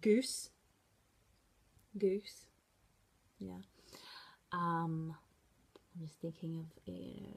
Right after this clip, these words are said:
know, some of my, my farm animals. Um, mouse. So it's like a little squeak, squeak. Mouse.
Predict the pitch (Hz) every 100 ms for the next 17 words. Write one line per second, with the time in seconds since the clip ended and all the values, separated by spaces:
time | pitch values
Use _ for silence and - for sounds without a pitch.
0 | - - 180 175 - - 175 165 165 160
1 | 165 165 - 214 202 - - - 196 190
2 | 190 185 180 170 165 - - - - -
3 | - - - 190 185 185 180 180 180 180
4 | - _ _ _ _ 190 190 190 196 285
5 | - - - _ _ _ _ _ _ _
6 | _ _ _ _ - 190 208 175 190 185
7 | 180 - - 339 339 - 339 339 - -
8 | - 180 190 220 - - -